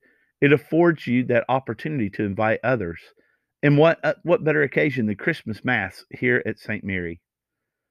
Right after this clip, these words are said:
The angel Gabriel invited Mary to participate in Christmas. Our Lord invites us to participate as well by inviting others into the joy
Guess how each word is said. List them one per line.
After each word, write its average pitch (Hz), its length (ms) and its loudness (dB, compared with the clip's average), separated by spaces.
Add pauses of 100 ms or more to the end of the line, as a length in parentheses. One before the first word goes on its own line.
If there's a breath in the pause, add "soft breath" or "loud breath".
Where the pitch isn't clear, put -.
(240)
The 135 180 2
angel 170 300 6
Gabriel 120 480 2
invited 104 560 0
Mary 104 340 -2
to 98 120 -14
participate 107 680 -6
in 90 60 -14
Christmas. - 600 -8 (640)
Our 110 120 0
Lord 131 340 6
invites 98 420 -4
us 101 140 -10
to 104 100 -18
participate 117 600 -8
as 107 100 -10
well 90 300 -8 (480)
by 127 160 6
inviting 127 400 4
others 117 400 0
into 101 240 -8
the 110 100 -2
joy 95 400 0